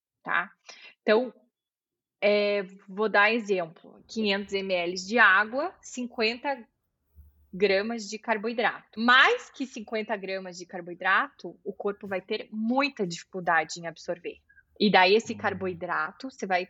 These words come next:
Speaker 1: preci-, hum, vai, vai aumentar a osmolaridade sanguínea e você vai ter que tirar lá o fluxo sanguíneo do músculo pra fazer a digestão disso, né?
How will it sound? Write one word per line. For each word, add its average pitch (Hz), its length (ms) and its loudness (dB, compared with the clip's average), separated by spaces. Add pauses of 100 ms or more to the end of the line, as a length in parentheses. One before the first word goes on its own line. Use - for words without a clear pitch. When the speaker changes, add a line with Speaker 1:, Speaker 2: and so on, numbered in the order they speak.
Speaker 1:
preci-, - 420 -16
hum, 185 480 -8
vai, 170 180 2 (300)
vai 180 120 0
aumentar 185 420 2
a 247 160 6
osmolaridade 175 800 -6
sanguínea 180 760 -12 (400)
e 196 80 2
você 180 240 -2
vai 175 140 -4
ter 202 200 0
que - 140 -18
tirar 226 480 2
lá 190 380 -4 (220)
o 196 60 -12
fluxo 202 400 -12
sanguíneo 180 600 -12
do 196 140 2
músculo 214 480 -4
pra 277 140 0
fazer 269 240 -4
a 247 100 -6
digestão 294 560 -8
disso, 220 320 -4 (560)
né? 185 220 2